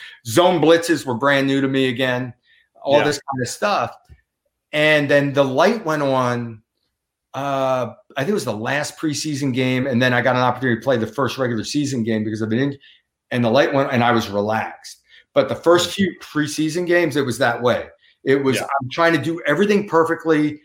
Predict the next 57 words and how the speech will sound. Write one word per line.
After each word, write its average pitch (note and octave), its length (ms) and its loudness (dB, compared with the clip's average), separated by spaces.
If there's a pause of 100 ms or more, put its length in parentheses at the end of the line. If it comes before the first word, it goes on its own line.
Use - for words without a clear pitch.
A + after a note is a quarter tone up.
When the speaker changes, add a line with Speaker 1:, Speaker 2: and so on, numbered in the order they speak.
(280)
Speaker 1:
Uh, A#2+ 160 0
what D3+ 160 4
is - 100 0
the D#3 60 -8
front? D3+ 640 -2
What C#3 160 0
is C3+ 80 -4
the D3 120 -6
coverage? D3 460 0
How C#3 220 2
am D3 80 0
I D3 80 2
doing D3 260 -2
this? C#3+ 220 -4
What, C#3 160 2 (340)
one D3+ 300 0
to D3+ 100 -2
two, E3 120 -8
this C3+ 180 -6
plays D3 360 0
one D3 220 -2
to C#3+ 60 -2
two C#3+ 220 -6
to A2+ 140 -6
three. D3 280 -4 (320)
Uh, C3+ 120 2
the, D#3 280 2
you D3 80 0
know, C3 200 4
and D3 220 0
the, G#3 100 4
all A#3+ 200 4
this C4+ 160 2
stuff's - 260 -2
going F#3+ 220 0
through F3+ 160 -6
your C3+ 160 0
head. B2 340 0
You C3+ 80 -8
keep, - 280 -18 (200)
it's A#2+ 140 -8
gotta E3+ 320 0
become E3 320 -2
instinctive. C#3+ 580 -4 (540)
And B2+ 120 0
there's B2+ 180 2
a B2 60 4
point D#3+ 400 0
where C#3+ 200 2
all C3+ 180 6
of D#3+ 80 2
a D#3 60 -4
sudden E3 300 2
the A#2+ 60 0
light B2 380 0
goes D3+ 300 4
on, C#3 440 0